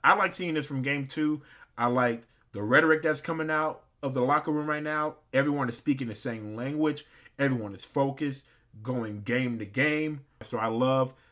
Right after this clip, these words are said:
what I'm seeing early from the Hawks. They really frustrated Valanciunas, who I said was gonna be a big key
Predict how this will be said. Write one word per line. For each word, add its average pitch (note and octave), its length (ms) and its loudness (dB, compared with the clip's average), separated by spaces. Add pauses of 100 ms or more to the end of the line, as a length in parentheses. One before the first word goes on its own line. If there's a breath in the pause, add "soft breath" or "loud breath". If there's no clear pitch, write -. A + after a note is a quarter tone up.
(140 soft breath)
what A#2+ 240 2
I'm G#2+ 160 -4
seeing B2+ 540 -4
early A#2 260 0
from G#2+ 220 -8
the G2 80 -8
Hawks. D3 520 0 (340)
They G2+ 120 -4
really C3 200 0
frustrated C3 680 -2
Valanciunas, A#2+ 680 -2
who C3 80 -4
I A2+ 60 -4
said A#2 200 -2
was A2 100 -8
gonna A2+ 140 -6
be G#2+ 120 -6
a G2+ 40 -4
big A#2 360 -4
key C#3 440 -4